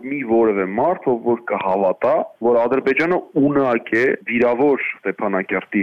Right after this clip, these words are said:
հետ պաշտոնական այս պահին վարել բանակցություններ։ Ինքնորոշման իրավունք առհասարակ չի կարող լինել նման բանակցային տրամաբանության մեջ, որովհետև ինքնորոշման իրավունքի բանակցությունները երեք հիմնարար սկզբունքները վերաբերում են Լեռնային Ղարաբաղի հակամարտության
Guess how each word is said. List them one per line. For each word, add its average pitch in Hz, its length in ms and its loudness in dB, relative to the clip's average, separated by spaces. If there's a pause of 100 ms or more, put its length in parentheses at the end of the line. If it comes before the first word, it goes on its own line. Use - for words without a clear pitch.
հետ 95 240 -2
պաշտոնական 85 840 -2 (220)
այս 104 160 -4
պահին 120 320 0
վարել 113 300 -2
բանակցություններ։ - 760 -6 (200)
Ինքնորոշման 151 560 0
իրավունք 160 380 2 (180)
առհասարակ 135 540 0 (100)
չի - 80 -4
կարող 95 320 0
լինել 90 240 -2
նման 90 320 -6
բանակցային 85 580 -6
տրամաբանության 90 760 -4 (100)
մեջ, - 220 -4
որովհետև 104 420 0
ինքնորոշման 110 640 0
իրավունքի 104 680 0 (100)
բանակցությունները 104 960 0 (260)
երեք 104 300 0
հիմնարար 95 400 0
սկզբունքները 139 560 -2
վերաբերում 113 480 0
են 101 80 -2
Լեռնային 98 340 -2
Ղարաբաղի 92 540 0
հակամարտության 90 680 -4